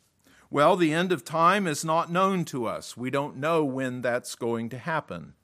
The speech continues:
The Bible very clearly states that we know neither the day nor the hour. The time of the end will be a surprise.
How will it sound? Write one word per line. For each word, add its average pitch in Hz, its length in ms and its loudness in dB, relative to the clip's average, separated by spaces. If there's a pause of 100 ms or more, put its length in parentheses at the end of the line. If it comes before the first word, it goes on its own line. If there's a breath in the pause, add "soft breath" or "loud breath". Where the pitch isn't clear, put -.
(380 soft breath)
The 113 80 -10
Bible 123 420 4
very 139 340 4
clearly 143 480 -2
states 139 580 -2
that 113 320 -4 (300 soft breath)
we 120 160 -2
know 135 500 2
neither 127 640 -2 (100)
the 117 160 -6
day 120 600 -2 (400 soft breath)
nor 117 480 0
the 110 320 -8
hour. 104 480 -4 (220)
The 107 120 -8
time 190 360 4
of 175 160 -2
the 170 200 2
end 107 480 -2 (480)
will 120 160 -4
be 120 160 -2
a 110 60 -2
surprise. 98 1000 -6